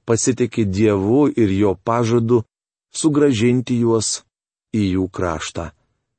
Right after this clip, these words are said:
Tai iš tiesų įstabus poelgis. Tačiau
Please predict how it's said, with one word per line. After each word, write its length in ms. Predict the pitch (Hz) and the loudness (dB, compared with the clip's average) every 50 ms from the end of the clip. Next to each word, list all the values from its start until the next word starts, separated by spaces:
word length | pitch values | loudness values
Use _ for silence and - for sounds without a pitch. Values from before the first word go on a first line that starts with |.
| _ _ _ _ _ _ _ _ _ _ _ _ _ _ _ _ _ _ _ _ - | _ _ _ _ _ _ _ _ _ _ _ _ _ _ _ _ _ _ _ _ -4
Tai 120 | 104 101 95 92 - | -2 -2 -2 -2 -4
iš 220 | _ 117 107 - | _ -6 -6 -6
tiesų 560 | - - 123 120 107 - - 139 131 113 95 80 - _ _ _ _ _ _ _ _ _ - | -4 0 0 0 0 0 -2 -2 0 0 -2 -2 -6 _ _ _ _ _ _ _ _ _ -6
įstabus 520 | 98 90 - - 98 90 85 90 87 - - | -6 -6 -4 -4 -6 -4 -4 -6 -6 -8 -6
poelgis. 680 | - 98 90 87 82 80 82 82 82 87 - - - - _ _ _ _ _ _ _ _ _ _ _ _ _ _ _ _ _ _ _ _ _ _ _ _ _ _ _ _ _ _ _ _ _ _ _ - | -4 -2 -2 -2 -2 -4 -4 -6 -6 -6 -6 -6 -8 -8 _ _ _ _ _ _ _ _ _ _ _ _ _ _ _ _ _ _ _ _ _ _ _ _ _ _ _ _ _ _ _ _ _ _ _ -2
Tačiau 400 | 139 - 180 180 180 170 - | 0 2 4 4 4 2 0